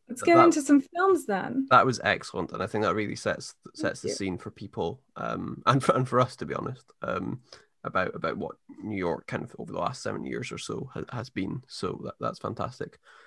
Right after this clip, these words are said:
Speaker 2: Um, so yes,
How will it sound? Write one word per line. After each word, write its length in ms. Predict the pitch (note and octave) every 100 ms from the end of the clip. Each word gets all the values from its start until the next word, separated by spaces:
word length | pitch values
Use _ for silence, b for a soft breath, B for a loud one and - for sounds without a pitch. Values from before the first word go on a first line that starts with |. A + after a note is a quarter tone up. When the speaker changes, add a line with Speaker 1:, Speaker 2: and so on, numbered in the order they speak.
| b _
Speaker 2:
Um, 380 | A2+ A2+ A2 A2 - _ _ _ _ _ - b b b _
so 160 | -
yes, 340 | D#3 E3 E3